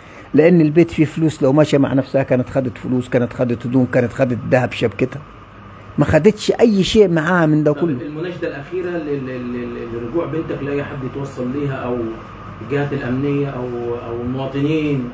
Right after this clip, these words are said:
Speaker 2: أو زمايلها،
Speaker 1: الم-،
Speaker 2: أهلها اللي هم كانوا عايزين يخطبوها، أو أنت قلت في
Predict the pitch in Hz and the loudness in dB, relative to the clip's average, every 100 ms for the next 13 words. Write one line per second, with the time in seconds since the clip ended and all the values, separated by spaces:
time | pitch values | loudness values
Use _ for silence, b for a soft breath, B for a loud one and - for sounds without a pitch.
0 | 117 127 143 151 156 147 131 131 - - | -6 -4 -2 2 2 0 -4 -6 -10 -16
1 | - - - B B B 151 156 160 170 | -20 -20 -20 B B B 6 8 8 4
2 | 160 151 156 151 143 143 143 135 135 147 | -2 -6 -6 -8 -10 -10 -10 -10 -12 -12
3 | 139 143 151 151 143 139 143 143 151 151 | -10 -8 -6 -6 -6 -6 -6 -6 -4 -4